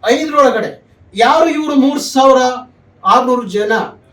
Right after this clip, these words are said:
ಇನ್ನೂ ಕನ್ನಡವನ್ನ ಬಳಸಿಲ್ಲ ಅಂತ ನಿಮ್ಮ ಅಂಕಿಅಂಶ ಹೇಳ್ತಾ ಇದೆಯಲ್ಲ,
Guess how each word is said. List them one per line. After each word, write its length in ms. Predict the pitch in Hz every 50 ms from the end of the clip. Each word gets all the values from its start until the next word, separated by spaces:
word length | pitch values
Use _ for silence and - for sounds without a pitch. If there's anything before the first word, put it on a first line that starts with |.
| _ _
ಇನ್ನೂ 300 | 240 277 339 359 370 359
ಕನ್ನಡವನ್ನ 500 | 302 277 269 294 294 294 285 285 277 269 240
ಬಳಸಿಲ್ಲ 420 | 233 247 262 269 - - 294 294 277
ಅಂತ 200 | 269 269 269 277
ನಿಮ್ಮ 260 | 262 262 254 247 247
ಅಂಕಿಅಂಶ 500 | 240 262 269 - 269 269 254 233 - 240
ಹೇಳ್ತಾ 300 | 226 220 202 - - 185
ಇದೆಯಲ್ಲ, 300 | 180 170 165 156 156 165